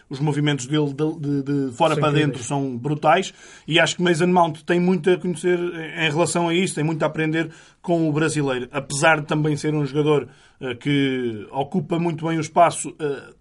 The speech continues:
Speaker 1: de, começando dentro e não começando fora, ehm, e acho que por isso é que ele tem aparecido mais nas costas do avançado,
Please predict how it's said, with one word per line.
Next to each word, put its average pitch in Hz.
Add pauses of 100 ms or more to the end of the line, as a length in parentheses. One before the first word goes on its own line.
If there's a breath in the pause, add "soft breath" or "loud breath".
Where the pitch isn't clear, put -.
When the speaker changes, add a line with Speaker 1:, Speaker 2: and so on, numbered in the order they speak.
Speaker 1:
de, 156 (560)
começando 185
dentro 190 (240 soft breath)
e 139
não 151
começando 147
fora, 151 (420 loud breath)
ehm, 135
e 135
acho 123
que -
por 180
isso 160
é 147
que 151
ele 151
tem 151
aparecido 143
mais 143
nas 139
costas 147
do 139
avançado, 143